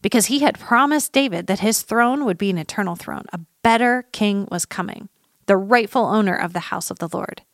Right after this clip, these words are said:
Imagine how the Israelites, captive to foreign kings,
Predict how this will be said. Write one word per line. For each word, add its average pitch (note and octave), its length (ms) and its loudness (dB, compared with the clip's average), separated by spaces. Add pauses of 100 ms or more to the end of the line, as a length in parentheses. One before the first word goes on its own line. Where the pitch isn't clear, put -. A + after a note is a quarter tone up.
(460)
Imagine D#4 400 6
how F4+ 160 4
the E4 180 0
Israelites, - 560 0
captive B3 440 2
to B3+ 100 -2
foreign G#3+ 320 0
kings, G#3+ 520 0